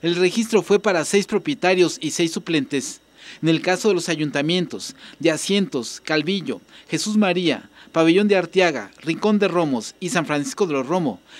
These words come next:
registraron únicamente a cuatro fórmulas. En tanto, el resto de los ayuntamientos, como Tepesalá,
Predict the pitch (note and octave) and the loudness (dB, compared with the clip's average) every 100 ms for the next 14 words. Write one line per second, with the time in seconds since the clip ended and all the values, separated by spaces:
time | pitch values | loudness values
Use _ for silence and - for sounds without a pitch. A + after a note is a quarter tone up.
0 | - A3+ A3 G3+ - G#3+ G#3+ G#3+ G#3 G#3+ | -4 -2 0 -2 0 2 4 4 2 2
1 | F3 F#3 F#3+ E3 C#3+ - E3+ F3+ F3 F3+ | 0 0 0 0 -2 -2 -2 0 -2 -2
2 | E3+ D#3+ D#3 D3 C3+ - _ _ _ _ | -2 -2 0 -2 -4 -10 _ _ _ _
3 | - - D#3+ D#3 D#3 F3 E3 F#3 G3 - | -20 -2 0 2 2 0 0 0 0 4
4 | G#3 F3 E3+ D3 C#3+ C#3+ E3 G3 - G#2+ | 4 4 -2 -4 -2 -2 0 -2 -4 -10
5 | - - - A3 A#3+ A3 G3+ - E3 E3 | -14 -20 -2 2 2 2 0 -2 0 0
6 | - | -2